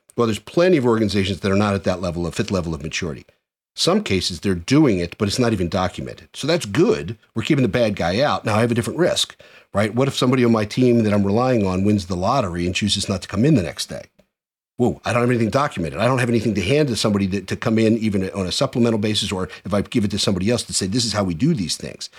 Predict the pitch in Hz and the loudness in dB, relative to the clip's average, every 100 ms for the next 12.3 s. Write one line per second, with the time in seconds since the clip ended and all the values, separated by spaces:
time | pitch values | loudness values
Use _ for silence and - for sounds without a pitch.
0 | - - 101 98 - 131 120 117 117 101 | -20 -12 -4 -2 -2 0 0 2 2 0
1 | - 127 113 139 131 98 - 143 156 - | 0 2 4 4 4 2 0 -2 -2 0
2 | 117 123 120 113 101 - 120 110 98 - | 2 4 4 2 -2 -2 0 2 0 -2
3 | 95 87 92 87 - - - 104 98 - | -4 -4 -6 -6 -8 -8 -6 -4 -4 -4
4 | 80 85 80 - - _ _ _ 107 107 | -4 -2 -4 -8 -12 _ _ _ -6 -2
5 | 143 135 - 127 113 117 104 110 101 - | -2 -2 -2 -2 0 -2 -2 0 0 0
6 | 147 147 127 110 110 120 117 107 104 85 | -2 0 2 2 0 0 0 0 -2 -4
7 | - - 127 190 90 58 58 73 _ _ | -8 -8 -4 -2 -2 -2 -6 -16 _ _
8 | _ _ _ _ _ _ 127 98 127 113 | _ _ _ _ _ _ -4 2 2 4
9 | 101 101 98 82 85 - - 175 147 73 | 2 0 -2 -2 -4 -4 2 4 4 0
10 | - - _ _ _ _ _ _ - - | -8 -14 _ _ _ _ _ _ -6 0
11 | 147 139 123 104 110 98 - 92 87 92 | 2 4 2 2 0 0 -2 -4 -4 -4
12 | 87 - - | -4 -4 -8